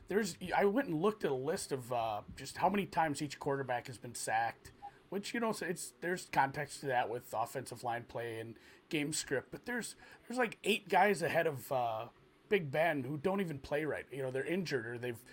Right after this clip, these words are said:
been fill-ins, like Haskins and Driscoll and people that don't even play. He's way, way down the list. He's just not taking sacks. He's not getting hit. He's, I think they're sixth best in the league for pressure rate. And, I mean, it's a team who's had some injuries up front.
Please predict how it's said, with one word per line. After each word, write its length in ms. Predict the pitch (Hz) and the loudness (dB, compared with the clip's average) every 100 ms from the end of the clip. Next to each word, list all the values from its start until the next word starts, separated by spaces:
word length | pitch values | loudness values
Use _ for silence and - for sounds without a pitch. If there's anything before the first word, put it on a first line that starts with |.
| - - | -20 -6
been 160 | 175 143 | -4 -4
fill-ins, 640 | - 170 165 139 110 117 | -2 2 2 2 -2 -8
like 140 | - - | -12 0
Haskins 600 | 156 156 - - 127 110 | 4 4 2 -4 -4 -6
and 140 | 107 | -10
Driscoll 560 | - 156 - - 135 113 | -4 -2 -2 -2 -2 -2
and 100 | - | -4
people 240 | 185 170 | -6 -6
that 80 | 147 | -6
don't 180 | 139 147 | -4 -4
even 160 | 143 123 | -4 -6
play. 300 | - 147 139 - - - | -4 -2 -2 -4 -16 -16
He's 240 | - 240 196 - - | -6 -6 -6 -14 -4
way, 80 | 240 | 0
way 200 | 196 143 | 2 2
down 240 | 131 117 | 0 0
the 60 | 107 | -4
list. 280 | 101 - - | -10 -8 -6
He's 160 | 185 | -4
just 180 | - 220 | -4 -4
not 320 | 156 151 - | 2 4 2
taking 360 | - 160 - 127 | -2 -4 -4 -6
sacks. 400 | - 120 120 - | -4 -2 -2 -4
He's 180 | 127 143 | -10 -4
not 240 | 139 147 | -4 -4
getting 220 | 156 139 | -6 -8
hit. 320 | 117 113 120 - - - - | -6 -4 -6 -8 -16 -18 -10
He's, 240 | 151 135 135 143 - | -6 -6 -8 -12 -6
I 80 | 139 | -2
think 240 | 135 180 | 0 -2
they're 100 | 170 | -4
sixth 420 | 143 - 202 - - | -6 -2 -2 -4 0
best 260 | 151 151 - | 0 0 -2
in 80 | |
the 60 | 147 | -2
league 260 | 131 143 147 | 0 0 -2
for 120 | 147 | -8
pressure 400 | - 127 - 143 | -6 -6 -4 -2
rate. 300 | 135 135 156 - - - - | 0 0 -2 -10 -20 -20 -10
And, 180 | 127 143 - | -4 -2 -2
I 20 | 170 | -4
mean, 160 | 185 | -2
it's 160 | 190 - | -2 -2
a 60 | |
team 260 | 202 - 208 | -4 -2 0
who's 160 | 190 151 | 0 0
had 180 | 151 | -2
some 160 | 180 151 | -2 -2
injuries 380 | 170 214 139 131 | -2 -2 -2 -4
up 100 | - | -8
front. 440 | - 113 117 - | -4 -4 -4 -8